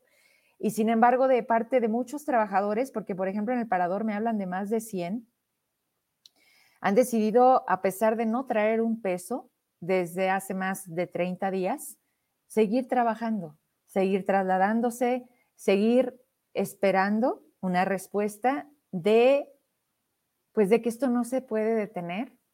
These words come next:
de que este Zacatecas prácticamente es un estado pagador de nómina, ya nos quedó claro, en donde hoy estamos así prácticamente, que una cosa ha llevado a otro. Ya escuchábamos, el istesac tuvo hace dos años,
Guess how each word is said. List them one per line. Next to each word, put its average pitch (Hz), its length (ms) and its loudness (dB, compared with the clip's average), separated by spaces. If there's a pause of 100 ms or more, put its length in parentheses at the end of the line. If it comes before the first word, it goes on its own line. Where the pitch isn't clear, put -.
de 190 200 2
que 208 80 -2
este 202 200 -4
Zacatecas 220 680 -4
prácticamente 208 840 -4
es 196 160 -8
un 202 100 -2
estado 208 520 0
pagador 180 400 -4
de 185 100 -4
nómina, 185 380 0
ya 190 160 2
nos 233 160 0
quedó 180 240 -4
claro, 180 360 -2 (600)
en 196 200 4
donde 202 840 4 (160)
hoy 294 320 6
estamos 269 440 0
así 285 280 -2
prácticamente, 208 840 -4 (500)
que 196 160 6
una 202 260 2
cosa 254 280 4
ha 220 60 6
llevado 202 300 2
a 190 80 0
otro. 294 520 0
Ya 240 100 -2
escuchábamos, 302 800 -4 (360)
el 214 140 -2
istesac 226 500 -4
tuvo 233 380 -2 (280)
hace 202 260 0
dos 202 200 -4
años, 247 600 -2